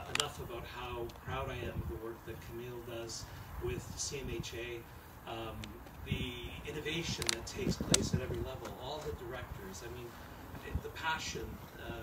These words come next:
you know, in Italian we always say, "L'amore e passione," you know, the love and the passion. You know, people don't do things because they have to. They do them because they want to, and that's the difference. And that's what we need to have more of, especially in the area of mental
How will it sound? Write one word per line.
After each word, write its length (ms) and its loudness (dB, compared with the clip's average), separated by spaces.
you 60 0
know, 160 -2
in 80 0
Italian 400 -2
we 60 2
always 200 4
say, 140 0
"L'amore 380 2
e 80 2
passione," 640 -2
you 60 0
know, 100 -2
the 200 -2
love 160 -2
and 100 2
the 140 2
passion. 420 -2
You 160 -2
know, 80 0
people 260 0
don't 180 2
do 180 2
things 420 0
because 320 2
they 140 0
have 160 -2
to. 100 2
They 180 2
do 160 4
them 220 6
because 300 2
they 140 4
want 260 4
to, 240 0
and 100 0
that's 220 2
the 160 4
difference. 540 2
And 100 -2
that's 260 2
what 220 6
we 100 2
need 180 0
to 80 -2
have 120 4
more 220 2
of, 160 6
especially 640 0
in 140 -2
the 100 4
area 160 2
of 100 -6
mental 220 2